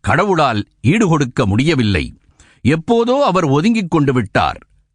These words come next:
மதம்? ம்ஹும். பக்கத்து தேசமான ஈரானில் ஓர் இஸ்லாமிய புரட்சி நடந்து அயாத்துல்லா கொமேனி ஆட்சிக்கு வந்தபோது, ஈராக்கில் ஷரியத்துக்கான முக்கியத்துவத்தை முடக்கி வைத்தவர் சதாம்.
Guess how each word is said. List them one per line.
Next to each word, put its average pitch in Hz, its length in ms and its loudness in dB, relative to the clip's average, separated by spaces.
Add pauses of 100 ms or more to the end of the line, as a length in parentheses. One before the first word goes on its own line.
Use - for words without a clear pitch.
(160)
மதம்? 135 560 -2 (480)
ம்ஹும். 123 580 2 (420)
பக்கத்து 254 480 -2
தேசமான 175 560 0
ஈரானில் 160 600 0 (180)
ஓர் 165 260 0
இஸ்லாமிய 185 640 0
புரட்சி 170 440 -2
நடந்து 147 560 0 (180)
அயாத்துல்லா 196 680 0 (120)
கொமேனி 165 360 0
ஆட்சிக்கு 147 480 0
வந்தபோது, 175 560 0 (320)
ஈராக்கில் 156 680 0 (320)
ஷரியத்துக்கான 170 800 0
முக்கியத்துவத்தை 151 800 0
முடக்கி 156 440 0
வைத்தவர் 127 500 -2 (400)
சதாம். 101 380 0